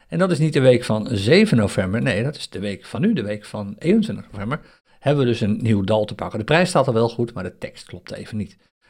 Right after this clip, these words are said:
Nou, die piek hebben we ook gezien. Die hadden we al op, eh, eenendertig oktober. Die was ook al lager dan de vorige. Kortom, op de weekchart een lagere piek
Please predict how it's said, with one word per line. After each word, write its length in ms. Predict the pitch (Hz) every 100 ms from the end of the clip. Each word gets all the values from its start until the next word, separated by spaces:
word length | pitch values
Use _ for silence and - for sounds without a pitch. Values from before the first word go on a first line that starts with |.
| _
Nou, 200 | 110 98
die 100 | 113
piek 200 | 208 202
hebben 220 | 147 127
we 60 | 143
ook 160 | 180
gezien. 480 | - 185 196 202 190
Die 100 | 127
hadden 180 | 113 135
we 60 |
al 160 | 135 139
op, 280 | - 107 -
eh, 160 | 104
eenendertig 400 | 123 113 104 104
oktober. 480 | 101 - 131 123 123 127 - - -
Die 200 | 107 123
was 160 | 120 147
ook 100 | 135
al 100 | 110
lager 320 | 117 117 110
dan 120 | 95
de 60 | 98
vorige. 420 | 135 127 117 110
Kortom, 540 | - 190 185 123 95
op 200 | - 156
de 100 | -
weekchart 580 | 139 104 104 - 113 -
een 100 | 131
lagere 360 | 127 139 156 208
piek 300 | 165 -